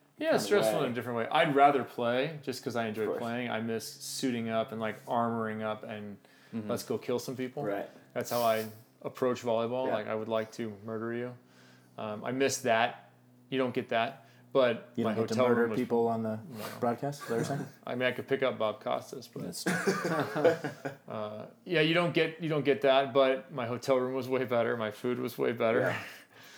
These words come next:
Speaker 1: Um, it's fun being on air and kinda monkeying around. It's not as taxing physically
Speaker 2: Right.
Speaker 1: i-, in terms of joints and stuff and
Speaker 3: Right.
Speaker 1: just trying to make it through,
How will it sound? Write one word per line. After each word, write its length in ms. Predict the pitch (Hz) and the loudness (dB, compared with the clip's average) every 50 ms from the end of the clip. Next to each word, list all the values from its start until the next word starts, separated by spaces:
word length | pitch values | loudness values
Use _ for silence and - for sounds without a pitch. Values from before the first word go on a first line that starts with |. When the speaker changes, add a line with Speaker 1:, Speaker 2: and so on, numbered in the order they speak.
| - - _ - | -20 -20 _ -8
Speaker 1:
Um, 380 | - 113 113 107 104 104 113 120 | -4 -2 -2 -2 -2 -4 -4 -2
it's 160 | 135 135 - - | -2 -2 -2 -2
fun 300 | - - 127 123 123 123 | -2 -2 0 0 0 0
being 160 | 123 120 117 | 0 0 2
on 140 | 113 113 107 | 0 0 0
air 400 | 107 107 110 110 110 113 113 123 - | 0 -2 -2 -2 -2 -4 -6 -8 -10
and 160 | 127 117 113 | -12 -12 -12
kinda 200 | - - 117 113 | -8 -8 -8 -6
monkeying 340 | 107 110 110 110 - 120 113 | -6 -8 -10 -8 -8 -8 -6
around. 400 | 110 110 107 104 107 107 107 113 - - | -6 -6 -6 -6 -8 -10 -10 -12 -14 -14
It's 180 | 139 107 - | -14 -10 -4
not 160 | 139 135 127 127 | -2 0 0 0
as 160 | 123 110 - | 0 -2 -6
taxing 460 | - - 123 120 117 - - 117 110 - - - | -6 -4 -4 -4 -4 -4 -8 -12 -12 -14 -12 -6
physically 640 | - 123 113 110 113 - - 110 107 104 107 107 107 - _ _ _ _ - | -6 -6 -4 -6 -10 -8 -6 -6 -6 -6 -8 -10 -16 -20 _ _ _ _ -14
Speaker 2:
Right. 200 | 104 92 90 90 | -10 -10 -8 -6
Speaker 1:
i-, 60 | - - | -4 -4
in 180 | 185 - 185 147 | -2 -2 0 2
terms 260 | 170 185 175 143 131 | 2 2 2 2 0
of 60 | 120 | -2
joints 380 | 107 123 123 117 113 107 - - | -2 -2 -2 0 -2 -2 -4 -6
and 60 | 110 | -8
stuff 380 | - - 131 117 113 110 104 - | -6 -4 0 0 0 0 -2 -4
and 120 | 117 113 104 | -6 -6 -4
Speaker 3:
Right. 160 | 95 92 - | -4 -4 -4
Speaker 1:
just 160 | 127 117 - | -6 -6 -6
trying 160 | - 120 113 | -6 -6 -6
to 60 | 107 | -6
make 140 | 107 107 104 107 | -6 -8 -8 -10
it 80 | 104 | -10
through, 240 | - 117 113 110 104 | -8 -6 -6 -6 -8